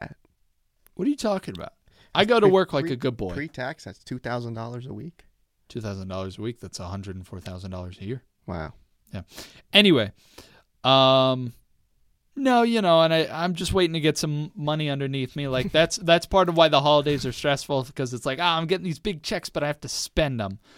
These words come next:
Speaker 2: Um,
Speaker 1: Yeah, but
Speaker 2: yeah, it's, it's for the
Speaker 1: Yeah.
Speaker 2: right reasons,
Speaker 1: How many
Speaker 2: but
Speaker 1: have you gotten now? 'Cause you, you
Speaker 2: I'll get my second one this
Speaker 1: Only
Speaker 2: Friday.
Speaker 1: second?
Speaker 2: Yeah. I
Speaker 1: Uh,
Speaker 2: told
Speaker 1: what?
Speaker 2: you they, they
Speaker 1: They were,
Speaker 2: fucked
Speaker 1: they
Speaker 2: me.
Speaker 1: were really fucking you,
Speaker 2: They
Speaker 1: dude.
Speaker 2: fucked
Speaker 1: 'Cause
Speaker 2: me.
Speaker 1: you were
Speaker 2: Did you
Speaker 1: supposed to
Speaker 2: just say the name?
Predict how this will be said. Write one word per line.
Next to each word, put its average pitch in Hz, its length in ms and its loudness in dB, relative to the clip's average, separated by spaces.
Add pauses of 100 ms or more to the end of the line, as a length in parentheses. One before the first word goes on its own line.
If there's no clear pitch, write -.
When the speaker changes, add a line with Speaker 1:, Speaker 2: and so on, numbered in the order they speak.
(400)
Speaker 2:
Um, 113 400 0
Speaker 1:
Yeah, 113 160 -2
but 101 260 -6 (680)
Speaker 2:
yeah, 185 260 4
it's, 120 240 -6
it's 180 260 -4
for 208 140 -2
the 202 80 2
Speaker 1:
Yeah. 196 60 4
Speaker 2:
right 170 180 0
reasons, 110 500 -6
Speaker 1:
How 151 100 4
many 190 160 4
Speaker 2:
but 185 60 4
Speaker 1:
have 175 120 0
you 160 100 0
gotten 123 260 2
now? 95 160 -6
'Cause 123 200 0
you, 139 180 0
you 131 260 -2 (260)
Speaker 2:
I'll 127 120 0
get 143 220 0
my 135 100 -4
second 127 440 -4
one 107 360 -6 (200)
this 120 140 -2
Speaker 1:
Only 214 140 0
Speaker 2:
Friday. 101 300 -2
Speaker 1:
second? 87 140 -16 (180)
Speaker 2:
Yeah. 110 260 -2 (960)
I 123 80 -2
Speaker 1:
Uh, 131 40 0
Speaker 2:
told 190 240 2
Speaker 1:
what? 233 80 2
Speaker 2:
you 214 80 0
they, 160 160 2
they - 260 -4
Speaker 1:
They 165 200 6
were, 233 120 4
Speaker 2:
fucked 156 120 -8
Speaker 1:
they 135 80 4
Speaker 2:
me. 160 40 6
Speaker 1:
were 131 160 4
really 107 380 6
fucking 87 380 -4
you, 82 100 -2
Speaker 2:
They 107 160 -2
Speaker 1:
dude. 120 80 -2
Speaker 2:
fucked 170 200 -2
Speaker 1:
'Cause 170 80 4
Speaker 2:
me. 175 40 4
Speaker 1:
you 254 60 6
were 370 60 8
Speaker 2:
Did - 20 6
you 175 40 4
Speaker 1:
supposed 226 200 4
to - 40 2
Speaker 2:
just 269 140 2
say 240 140 4
the 220 100 2
name? 175 320 0